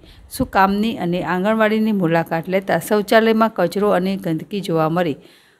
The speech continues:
અને કચરાના ઢગલા પણ આંગણવાડીના દરવાજા આગળ જોવા મળ્યા હતા.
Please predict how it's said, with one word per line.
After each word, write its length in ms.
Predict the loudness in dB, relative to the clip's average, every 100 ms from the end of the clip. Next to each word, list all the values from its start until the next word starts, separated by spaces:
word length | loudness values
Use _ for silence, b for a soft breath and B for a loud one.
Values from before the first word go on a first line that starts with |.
| _
અને 100 | -6
કચરાના 480 | 0 0 2 2 2
ઢગલા 360 | 2 0 2 0
પણ 160 | 0
આંગણવાડીના 760 | 0 0 2 2 2 0 0 0
દરવાજા 520 | 0 -2 -2 0 0
આગળ 260 | 0 -2
જોવા 320 | -4 -2 -2 -2
મળ્યા 300 | -4 -4 -6
હતા. 220 | -10